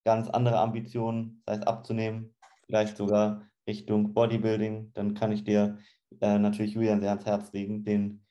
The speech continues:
Link zu seinem Coaching, sag ich mal, wirst du unten wie immer in der Infobox finden. Und in diesem Sinne gebe ich noch mal das Schlusswort an Julian und bedanke mich für das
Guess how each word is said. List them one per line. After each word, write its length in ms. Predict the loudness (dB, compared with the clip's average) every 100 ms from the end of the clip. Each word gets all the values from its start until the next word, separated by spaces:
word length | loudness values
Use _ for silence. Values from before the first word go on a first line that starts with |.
| _
Link 440 | -6 -4 -2 -6 -12 _ _ _ _
zu 160 | _ 0
seinem 580 | 4 6 6 2 0 -10 _ _ _
Coaching, 420 | -2 0 0 -2
sag 220 | 2 2
ich 80 | 0
mal, 280 | 0 0 0
wirst 220 | -2 -4
du 80 | -6
unten 340 | -4 -4 -6
wie 140 | -2 0
immer 340 | 2 2 0 -2
in 80 |
der 80 | -4
Infobox 460 | -4 -4 -4 -6 -6
finden. 440 | -6 -6 -8 -10 _ _ _ _ _ _ _ _ -2
Und 360 | 0 0 -2
in 120 | -2 -2
diesem 260 | 0 0
Sinne 380 | -2 0 -2 -4
gebe 180 | -6 -6
ich 60 | -2
noch 140 | -2
mal 400 | 2 2 2 -4 _ _ _
das 140 | -8 -6
Schlusswort 680 | 2 2 4 2 2 -2 -18 _
an 160 | -2 0
Julian 460 | 4 4 4 2
und 260 | -4 -8 -8
bedanke 360 | 0 0 2 -2
mich 160 | -4
für 100 | -2
das 320 | -2 -2 -6